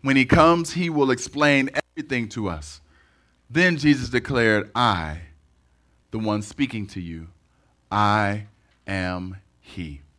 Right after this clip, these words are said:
Just then his disciples returned and were surprised to find him talking with a woman. But no one asked, "What do you want?"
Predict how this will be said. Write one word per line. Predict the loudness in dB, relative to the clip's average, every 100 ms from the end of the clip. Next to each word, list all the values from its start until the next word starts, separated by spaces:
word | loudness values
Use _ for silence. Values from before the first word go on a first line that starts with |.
| _ _ _ _ _ _ _ _ _ _ -20 -20
Just | 0 2 4 4
then | 2
his | 2
disciples | -2 2 4 4 2
returned | -4 0 2 2 2 -2
and | -4
were | -4
surprised | -4 -4 4 6 6 2
to |
find | -2 2 2 2
him | -4
talking | -4 -2 -2 -4
with | -8
a | -8
woman. | -4 -4 -4 -8 -12 _ _ _ _ _ _ _ _ -8
But | -2
no | 0
one | 2
asked, | 4 4 2 -2 -10
"What | -10 -6
do | -6
you | -6
want?" | -6 -8 -10